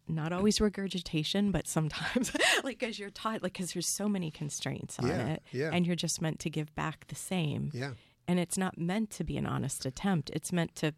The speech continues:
Speaker 1: prove some sort of, you were paying attention,
Speaker 2: Yeah, totally.
Speaker 1: but in a, like a, a s-, not in, not in the way that you write about paying attention
Speaker 2: Mm-hmm,
Speaker 1: in your
Speaker 2: yeah.
Speaker 1: books, <laughs> in
Speaker 2: Yeah,
Speaker 1: a very
Speaker 2: yeah.
Speaker 1: different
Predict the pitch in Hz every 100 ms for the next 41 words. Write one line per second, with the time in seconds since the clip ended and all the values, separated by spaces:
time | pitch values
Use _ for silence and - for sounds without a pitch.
0 | - - 175 170 165 - 160 151 - 160
1 | 156 143 143 - - 156 156 156 151 143
2 | 143 143 _ _ _ _ - - 165 151
3 | - - 160 - 123 165 180 180 - 143
4 | 220 180 170 165 143 151 - - - _
5 | _ _ - - 151 - - - 220 -
6 | 151 - - _ - - - 202 220 220
7 | 226 196 226 254 202 165 170 165 165 156
8 | 127 - - 170 196 175 151 147 127 -
9 | - 160 135 151 - 143 147 131 - 180
10 | 143 180 - 131 143 226 - - 277 233
11 | 185 180 185 160 196 - 175 160